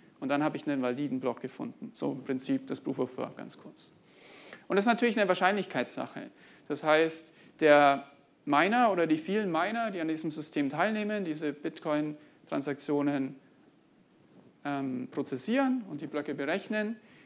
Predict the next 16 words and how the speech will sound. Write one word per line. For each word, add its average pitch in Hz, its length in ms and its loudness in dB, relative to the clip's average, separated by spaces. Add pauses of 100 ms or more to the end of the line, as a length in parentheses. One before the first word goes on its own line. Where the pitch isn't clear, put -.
(160)
die 170 140 0
finden 196 320 0
irgendwann 190 640 2 (280)
nach 160 220 -2
einem 160 140 -4
zufälligen 170 500 0
Schema 151 520 0 (360)
diesen 147 220 -2
nächsten 135 340 -2
Block. 123 320 0
Und 131 220 -4
so 160 380 2 (260)
werden 156 200 2
auch 147 180 4
zufällig 160 680 2
einfach 147 480 2